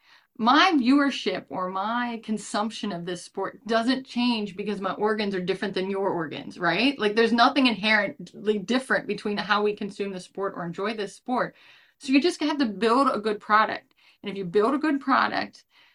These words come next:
people will wanna watch it and it'll be worth watching. And then you have to think about, "How are ways I can make, um, you know, other populations involved in the sport?" But you have to start from a place of, if you want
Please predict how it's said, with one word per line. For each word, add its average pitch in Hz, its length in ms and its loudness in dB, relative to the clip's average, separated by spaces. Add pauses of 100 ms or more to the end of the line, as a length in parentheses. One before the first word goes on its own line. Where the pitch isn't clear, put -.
(180)
people 247 340 0
will 233 160 0
wanna 196 240 2
watch 185 300 2
it 214 40 -6
and - 80 -4
it'll 175 120 -6
be 180 100 -4
worth 170 280 -6
watching. 175 580 -2 (460)
And 226 180 0
then 262 180 4
you 262 100 4
have 247 260 0
to 262 80 -4
think 247 200 0
about, 202 220 0
"How 214 240 4
are 226 80 -2
ways 202 380 -4
I 175 100 -4
can 185 260 -10
make, 190 400 -10 (600)
um, 165 480 -4 (720)
you 220 80 0
know, 170 300 -4 (280)
other 196 280 -2
populations 190 800 -2 (360)
involved 202 460 0
in 202 80 -4
the 180 80 -10
sport?" - 300 -6
But 202 100 -4
you 220 60 -2
have 311 180 2
to 311 80 -4
start 262 260 -4
from 240 100 -4
a 208 80 -6
place 202 360 -8
of, 175 400 -6 (480)
if 220 160 -8
you 226 100 -4
want 220 680 -2